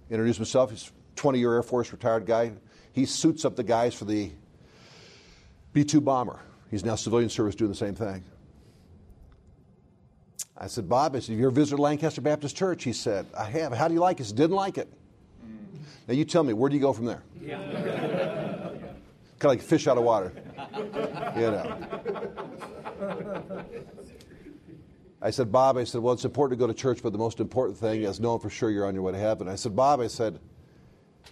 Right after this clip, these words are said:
Speaker 1: you ever thought what would happen to you when you die?" He goes, "Man, I've been thinking about that a lot lately." I didn't know that their daughters who'd both gotten saved through door knocking had had the singles department praying for 'em. That day, Bob got saved.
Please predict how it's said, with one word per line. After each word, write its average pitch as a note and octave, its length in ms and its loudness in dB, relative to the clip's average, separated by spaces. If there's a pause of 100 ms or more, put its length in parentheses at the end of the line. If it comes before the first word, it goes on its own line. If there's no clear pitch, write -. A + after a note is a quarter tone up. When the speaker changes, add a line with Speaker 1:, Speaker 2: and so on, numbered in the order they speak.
(120)
Speaker 1:
you B2+ 80 2
ever C#3+ 120 0
thought D#3 280 2
what B2 100 -4
would G#2+ 80 -8
happen C#3+ 340 -4
to B2+ 60 0
you D3 100 2
when B2+ 120 -4
you F#2+ 60 -6
die?" A#2+ 380 -8 (720)
He B2+ 60 0
goes, B2 100 0
"Man, C3+ 120 0
I've D3+ 80 -4
been B2+ 100 -2
thinking C3 220 0
about C3+ 220 0
that C#3+ 100 2
a C3 40 2
lot C3 220 2
lately." G2 220 -4
I G#2+ 80 2
didn't C3 180 2
know C3+ 180 2
that G#2 140 -6
their G#2 100 -4
daughters A2+ 420 2
who'd G#2 100 -6
both A#2+ 180 0
gotten G2 220 0
saved A2+ 400 0 (320)
through A#2 120 0
door A#2 200 2
knocking G#2 480 -6 (480)
had A#2 80 2
had B2 140 4
the A2+ 60 -6
singles C#3 280 0
department G2 360 -4
praying C3 280 0
for F2+ 280 -4
'em. A#2 60 -12 (1700)
That A#2 200 2
day, B2+ 120 2
Bob A2 280 2
got G2+ 160 0
saved. A#2 480 0